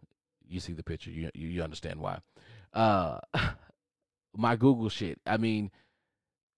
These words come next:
certain things that people don't want you to see, you go in inco-, incognito if you think it's fucking wild. Like, you know what I mean? I wouldn't pull up goat fucking, uh, fucking a rabbit on my regular Google. I'll go straight in incognito and do it there because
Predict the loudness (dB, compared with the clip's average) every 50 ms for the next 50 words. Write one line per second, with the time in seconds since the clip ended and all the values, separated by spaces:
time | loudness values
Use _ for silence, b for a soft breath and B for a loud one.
0 | _ _ 0 4 6 6 6 4 0 -2 2 2 2 2 2 -2 -2 0 2 2
1 | 2 2 0 0 0 -2 -4 0 0 -2 -2 -2 0 2 2 2 2 2 0 -2
2 | -2 -4 -4 -4 -4 -4 -4 -2 0 0 0 0 0 -2 -2 0 -2 -2 -4 -4
3 | -4 -4 -4 -4 -4 -2 -2 -2 -2 0 -2 -2 -2 -2 -2 -6 -6 -8 -6 -4
4 | -4 -6 -6 -6 -6 -6 -4 -2 -2 -2 -4 -4 -4 -6 -6 B B B B B
5 | B 0 0 0 2 0 -2 -4 -4 -6 -4 -4 -4 -4 -4 -6 -6 -6 -6 -6
6 | -6 -4 -4 -4 -4 -4 -6 -8 -8 -8 -8 -10 -8 -6 -4 -2 -2 -2 -2 -4
7 | -4 -6 -8 -10 -12 -16 -20 -20 -20 _ _ _ _ _ _ _ _ _ _ _
8 | _ _ _ _ -4 -4 -4 -2 -4 -8 -6 -4 -2 0 0 0 -2 -4 -6 -12
9 | _ _ _ _ _ _ _ _ _ -4 -2 0 0 2 2 0 2 2 0 0
10 | 0 -2 -6 -6 -8 -8 -8 -8 -8 -8 -8 -8 -10 -12 -14 -10 -6 -6 -6 -4
11 | -6 -6 -8 -6 -4 -4 -4 -4 -4 -6 -6 -4 2 2 2 2 4 2 0 0
12 | 0 0 -2 -2 -2 -4 -4 -4 -2 -2 -2 -2 -2 -2 -2 -2 -2 -4 -6 -8
13 | -6 -6 -4 -4 -4 -6